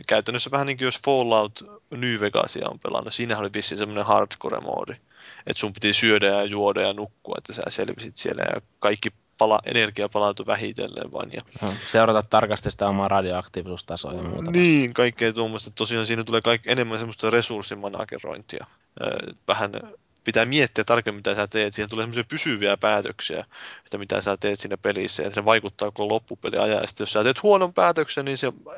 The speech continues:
Speaker 1: ärsyttää koko loppupelin ajan. Sun pitää miettiä, että mitä aseita sä aiot käyttää ja miten sä aiot sitä peliä pelaat. Ja, ja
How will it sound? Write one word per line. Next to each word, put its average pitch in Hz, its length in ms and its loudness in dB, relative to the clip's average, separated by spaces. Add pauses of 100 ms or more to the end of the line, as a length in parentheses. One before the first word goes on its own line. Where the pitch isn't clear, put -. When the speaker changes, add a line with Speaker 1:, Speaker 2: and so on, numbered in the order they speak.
Speaker 1:
ärsyttää 117 440 0
koko 113 220 -6
loppupelin - 460 -4 (120)
ajan. - 100 -20 (580)
Sun 110 100 -12
pitää 110 140 0
miettiä, 117 280 0
että 104 100 -6
mitä 107 240 0
aseita 107 300 -2
sä 104 80 -6
aiot 104 180 -4
käyttää 104 460 -4
ja - 80 -6
miten 107 300 -4
sä - 80 0
aiot - 160 -2
sitä 107 220 0
peliä 107 320 0
pelaat. - 440 -2 (380)
Ja, - 60 -16 (260)
ja - 120 2